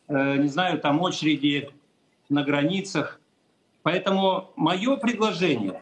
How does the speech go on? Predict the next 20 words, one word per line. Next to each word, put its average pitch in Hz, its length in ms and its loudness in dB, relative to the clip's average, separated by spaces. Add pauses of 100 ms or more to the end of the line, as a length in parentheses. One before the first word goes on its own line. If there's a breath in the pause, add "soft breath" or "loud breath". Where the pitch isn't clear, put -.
(100)
да, 196 320 0
оно, 196 500 2 (480)
э, 151 520 2
касается 202 680 0
как 185 200 -2
раз - 380 -2 (880)
той, 247 400 -2 (220)
того 196 260 -2
варианта, 220 680 -4 (520)
чтобы 208 420 -2
успокоить 180 960 0 (680)
тридцать, 208 720 -2 (500)
сорок 214 560 0
миллионов 190 640 0 (140)
мужчин 190 500 -2
призывного 185 580 0
возраста 160 580 -2
в 180 40 -2
России, 190 420 0
которые, 180 640 0